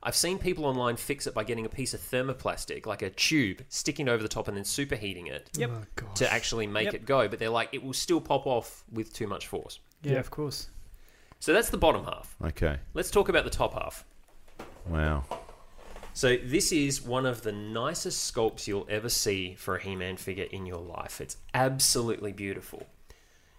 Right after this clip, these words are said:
Speaker 1: The problem with it is exactly the same with the joints in the arms,
Speaker 4: Yeah.
Speaker 1: stripping the paint. Uh, as it comes around, guys, you'll notice that it's got,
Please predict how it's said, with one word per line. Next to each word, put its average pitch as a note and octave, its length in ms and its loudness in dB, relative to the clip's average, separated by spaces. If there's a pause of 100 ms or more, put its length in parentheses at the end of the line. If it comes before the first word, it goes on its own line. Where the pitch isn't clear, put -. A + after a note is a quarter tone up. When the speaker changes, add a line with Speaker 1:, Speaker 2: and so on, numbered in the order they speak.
(120)
Speaker 1:
The A#2+ 100 0
problem F#3 580 6
with G2+ 140 2
it F#2 100 0
is F#2 440 -2
exactly A#2 400 0
the B2 80 -4
same A2 280 -2
with G2 120 -10
the - 40 -12
joints B2+ 380 -4
in D#3 60 -6
the B2 140 0
arms, F#2 280 0
Speaker 4:
Yeah. D#2 120 8 (360)
Speaker 1:
stripping G#2 380 -4
the F2 60 -8
paint. G2 360 -8 (400)
Uh, G2+ 180 0
as E3 160 4
it G#3+ 100 2
comes E3+ 200 2
around, C3 200 4
guys, A2+ 180 4
you'll A2+ 100 -2
notice B2 300 2
that A2+ 100 -2
it's - 140 -6
got, A#2 320 -2